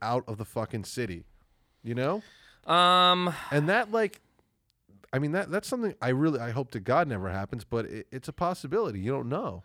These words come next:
Speaker 2: Um, well, Katrina, uh, uh, uh, uh, you know, a, a lot of people, uh, like, a lot of fucking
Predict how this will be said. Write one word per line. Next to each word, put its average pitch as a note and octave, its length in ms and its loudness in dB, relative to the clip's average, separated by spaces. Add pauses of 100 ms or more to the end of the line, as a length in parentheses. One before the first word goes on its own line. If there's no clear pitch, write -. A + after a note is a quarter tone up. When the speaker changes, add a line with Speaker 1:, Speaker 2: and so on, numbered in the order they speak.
(220)
Speaker 2:
Um, F3+ 420 2
well, G3+ 160 0
Katrina, A#3 760 2 (280)
uh, - 20 -14
uh, D#3+ 640 0
uh, D#3+ 40 -2
uh, - 40 -2
you E3 120 -2
know, C#3+ 240 2 (200)
a, C#3+ 360 -8 (120)
a - 40 2
lot F3+ 240 4
of F#3+ 80 0
people, F#3+ 460 0 (380)
uh, D3 340 4
like, C#3+ 220 0
a D3 40 -4
lot E3 200 4
of D3 260 -6
fucking D3+ 540 -2